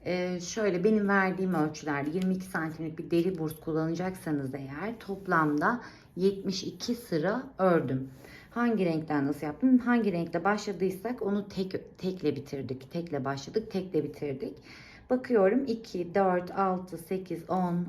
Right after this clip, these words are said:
on iki, on dört, on altı, on sekiz, yirmi, yirmi iki, yirmi dört, yirmi altı, yirmi sekiz, otuz, otuz iki, otuz dört, otuz altı, otuz altı.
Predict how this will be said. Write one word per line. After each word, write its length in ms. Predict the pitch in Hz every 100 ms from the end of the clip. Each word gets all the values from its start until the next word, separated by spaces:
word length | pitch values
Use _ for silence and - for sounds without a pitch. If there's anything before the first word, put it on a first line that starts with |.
| -
on 160 | 190
iki, 300 | 180 170 -
on 260 | - 190 175
dört, 260 | 160 160 185
on 120 | 185
altı, 340 | 170 160 143
on 180 | 175 185
sekiz, 340 | 185 - 147
yirmi, 260 | 165 170 160
yirmi 340 | 156 185 170
iki, 220 | 156 - 180
yirmi 160 | 175
dört, 240 | 151 151 185
yirmi 220 | 180 165
altı, 280 | 156 147 170
yirmi 180 | 175
sekiz, 280 | - 156 -
otuz, 320 | - - - 151
otuz 300 | 151 156 -
iki, 160 | -
otuz 260 | - - -
dört, 180 | 214 208
otuz 240 | - -
altı, 60 | 175
otuz 280 | 160
altı. 60 | 160